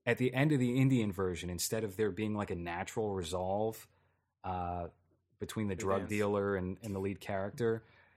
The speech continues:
Speaker 1: no, they don't even dance. It's like God intervenes and shows the main character the proper way of life and how he should be.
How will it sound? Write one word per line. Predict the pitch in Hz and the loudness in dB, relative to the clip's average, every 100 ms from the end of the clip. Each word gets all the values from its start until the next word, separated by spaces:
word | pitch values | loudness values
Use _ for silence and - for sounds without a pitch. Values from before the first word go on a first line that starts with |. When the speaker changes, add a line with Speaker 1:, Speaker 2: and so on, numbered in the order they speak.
| _ | _
Speaker 1:
no, | 123 131 | 6 8
they | |
don't | 139 170 | 8 6
even | 123 95 | 4 4
dance. | 120 117 - | 2 2 0
It's | - | -2
like | 98 82 | -2 0
God | 107 101 107 117 | 4 6 4 2
intervenes | 113 107 107 85 101 104 101 90 | -2 -2 -4 -2 0 0 0 -2
and | 87 | -4
shows | - 107 95 | -2 0 -2
the | - | -2
main | 98 95 101 | -2 -2 -2
character | - 101 98 95 - 98 | -2 0 0 -2 -2 -4
the | 92 | -4
proper | 87 - 104 - | -2 0 0 -2
way | 98 98 98 | -2 0 0
of | 87 82 | 0 0
life | 92 92 90 | 0 2 -2
and | 92 | -6
how | 85 92 | -4 -4
he | 90 | -4
should | - 107 90 | -4 -2 -2
be. | 85 87 82 | -4 -4 -4